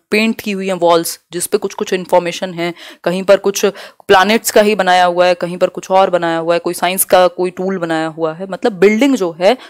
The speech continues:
उसके through भी बच्चे सीख रहे हैं, जब वो घूमते फिरते खेलते कूदते भी वो चीजें देख रहे हैं, ऑब्जर्व कर रहे हैं।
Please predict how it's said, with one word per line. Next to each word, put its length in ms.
उसके 200
through 220
भी 60
बच्चे 260
सीख 320
रहे 100
हैं, 60
जब 140
वो 160
घूमते 340
फिरते 280
खेलते 360
कूदते 300
भी 100
वो 120
चीजें 300
देख 220
रहे 100
हैं, 80
ऑब्जर्व 340
कर 160
रहे 140
हैं। 80